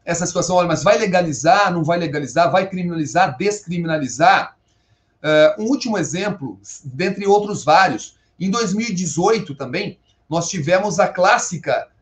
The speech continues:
é, famosíssima, é, o questionamento da condenação ou do cumprimento da pena em segunda instância. Ou seja, com a condenação em segunda instância, nós sabemos aí,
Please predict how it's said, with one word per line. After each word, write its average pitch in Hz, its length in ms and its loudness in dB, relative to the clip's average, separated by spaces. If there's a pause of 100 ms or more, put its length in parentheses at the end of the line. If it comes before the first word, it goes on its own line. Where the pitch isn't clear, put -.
(120)
é, 127 160 0
famosíssima, 151 960 -2
é, 120 280 -6
o 110 80 -10
questionamento 151 920 -4 (360)
da 170 100 0
condenação 220 800 2
ou 202 140 2
do 180 100 -2
cumprimento 202 460 -2
da 226 100 2
pena 202 240 -2
em 254 40 0
segunda 269 320 0
instância. 262 560 0 (800)
Ou 160 100 -2
seja, 156 380 -2
com 190 160 0
a 214 60 4
condenação 196 580 0
em 277 40 2
segunda 175 320 -2
instância, - 560 -4 (260)
nós 123 140 -2
sabemos 151 440 0
aí, 156 520 0